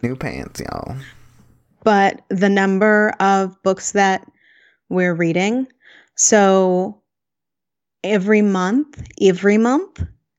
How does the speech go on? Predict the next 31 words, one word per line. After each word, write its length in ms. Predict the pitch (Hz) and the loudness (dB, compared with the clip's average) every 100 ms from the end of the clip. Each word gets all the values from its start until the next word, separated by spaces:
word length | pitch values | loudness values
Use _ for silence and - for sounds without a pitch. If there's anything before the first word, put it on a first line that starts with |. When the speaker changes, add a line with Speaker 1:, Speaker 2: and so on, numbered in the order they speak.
| - | -4
Speaker 1:
Er 200 | 139 120 | -2 2
Speaker 2:
if, 140 | 220 | 2
Speaker 1:
month. 320 | 190 - - - - | 2 -8 -14 -20 -4
Speaker 2:
every 440 | - 254 339 - 175 | 2 4 2 -2 -4
Speaker 1:
Er, 20 | |
Speaker 2:
month, 440 | 165 170 233 - - - | -2 -2 -2 -4 -10 -8
Speaker 1:
er. 200 | 104 - - - - - | -6 -6 -8 -14 -14 -16
<laughs> 440 | - - - - - | -16 -16 -20 -16 0
Speaker 2:
we're 280 | 214 208 | 2 2
going 420 | 214 220 214 220 214 | 0 -2 -2 -2 -2
to 160 | - | -2
be 460 | 196 208 196 196 196 202 | 0 2 2 2 0 0
focusing 760 | 202 190 214 214 190 185 185 - | 2 2 0 0 0 0 -4 -6
on 480 | 190 185 180 175 175 - | -4 0 0 0 -2 -4
one 360 | 175 208 240 226 | 0 4 6 6
book. 400 | 170 214 - - - _ | 4 -2 -6 -20 -20 _
And 320 | - 190 185 180 | -2 0 0 0
so 180 | 196 | 0
we'll 220 | 180 190 196 | 2 2 0
have 340 | 190 185 170 | 0 -2 -2
one 300 | 175 185 208 | -4 -2 -2
episode 760 | - 196 185 - 185 175 170 | -2 -4 -4 -2 0 0 0
that's 240 | 165 165 - | -2 -4 -6
kind 300 | - 180 175 | -2 -2 0
of 320 | 170 160 - - - - _ - | -2 -4 -10 -20 -20 -20 _ -4
us 260 | 180 175 | -2 -2
goofing 400 | - 175 160 185 | -2 -2 -2 -4
around, 460 | 180 170 170 165 170 | -2 -2 -2 -4 -6
shooting 320 | - 185 - | -2 -2 0
the 100 | 175 | -2
shit, 380 | 165 185 160 156 | -2 0 0 0